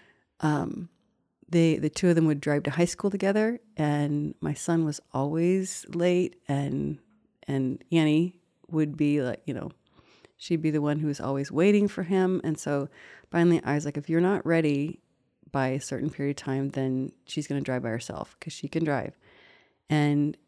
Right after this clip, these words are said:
the day that that happened, when I had to follow through, it was raining. And I did, I still remember him dri-, riding off on his bicycle with this huge backpack on his back and just thinking, "I hate having to do this, but I <laughs> have to follow through." And, I mean,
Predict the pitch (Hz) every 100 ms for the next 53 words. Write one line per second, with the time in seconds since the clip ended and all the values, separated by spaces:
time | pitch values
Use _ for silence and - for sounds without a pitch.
0 | _ _ - 160 156 - 160 190 202 175
1 | - 156 - - - 160 - 143 143 147
2 | 131 - 143 - 123 139 - 151 - -
3 | 147 143 139 135 143 160 _ - - -
4 | _ - 147 160 214 196 196 - 339 254
5 | 196 185 190 185 180 175 196 202 208 220
6 | 254 311 247 240 233 185 - 170 170 185
7 | 180 175 170 180 185 180 - _ _ 196
8 | 220 - - 285 - 196 180 - 170 165
9 | 165 165 151 139 156 - 175 175 - 170
10 | 170 175 180 _ - _ _ _ _ _
11 | _ 175 175 175 175 165 175 - 175 170
12 | 165 170 180 180 190 - - 240 - -
13 | 302 - - - 208 202 208 202 185 190
14 | - - - _ 254 262